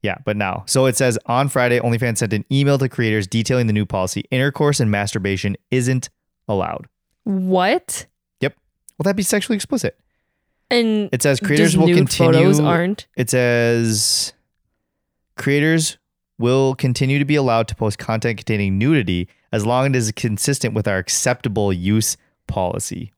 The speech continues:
Speaker 1: Wow.
Speaker 2: I, I just
Speaker 1: That's
Speaker 2: feel like
Speaker 1: very, <sighs> very interesting.
Speaker 2: I just feel like, okay, here, here's my two cents. I know, okay, just prefacing this with, I've never been a sex worker. I have never gone on OnlyFans or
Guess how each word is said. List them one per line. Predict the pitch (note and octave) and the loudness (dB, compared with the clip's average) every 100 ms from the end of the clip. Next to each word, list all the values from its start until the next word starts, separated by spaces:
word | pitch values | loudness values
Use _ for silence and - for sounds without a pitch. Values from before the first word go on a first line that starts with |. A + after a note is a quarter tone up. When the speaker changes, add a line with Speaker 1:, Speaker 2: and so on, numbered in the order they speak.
| - | -4
Speaker 1:
Wow. | F#2+ | 0
Speaker 2:
I, | D#4+ F4+ E4 _ | 2 2 0 _
I | - D4 | -4 0
just | |
Speaker 1:
That's | - - | 0 2
Speaker 2:
feel | G#4 | 4
like | G#4 | 4
Speaker 1:
very, | F#2 - - _ _ _ | 2 -2 -6 _ _ _
<sighs> | - - - - _ _ | -18 -18 -20 -20 _ _
very | A2+ G2+ | -2 0
interesting. | F#2+ F#2 - G2 A2+ _ _ _ _ | -2 -4 -4 -4 -6 _ _ _ _
Speaker 2:
I | - A#3 | -2 0
just | C4+ - | 0 0
feel | D4+ D4+ | 0 2
like, | D4+ D4 C4+ - _ - | 2 0 -4 -14 _ -4
okay, | G3 - _ | -4 -4 _
here, | - A#3 - | -4 -2 -2
here's | G#3 B3 A#3 | -2 0 2
my | F3 E3 E3+ | 2 2 0
two | - F3 | -2 -6
cents. | - C#3 D#3+ - | -4 -6 -6 -6
I | F#3 F#3 | -2 0
know, | F#3+ - | -2 -2
okay, | F#3 E3 F#3 - - | -4 -4 -10 -14 -18
just | - - | -12 -4
prefacing | G#3 A#3+ B3+ | -2 -2 -2
this | C4 - _ _ _ - | -2 -4 _ _ _ -2
with, | G3 G3+ | 0 0
I've | - F3+ F3 | -2 -2 -2
never | D3+ C#3+ D#3+ | -4 -4 -4
been | F#3 A3+ | -2 -2
a | |
sex | - F#3+ - | 0 -2 -2
worker. | F3 - E3+ F3 - _ _ _ _ _ _ _ _ _ _ _ _ | -4 -2 0 0 -4 _ _ _ _ _ _ _ _ _ _ _ _
I | G3 F#3+ F#3+ | 0 2 2
have | F#3+ F3+ | 2 0
never | E3+ D#3+ E3 F3 G3 A3 B3 - | 0 0 0 2 2 2 0 0
gone | F#3+ | 0
on | F#3+ | 2
OnlyFans | F#3+ F#3 F#3+ F3+ E3 E3 E3 F3 | 2 0 0 0 0 0 -2 -2
or | F#3+ F3+ F#3+ | 0 2 2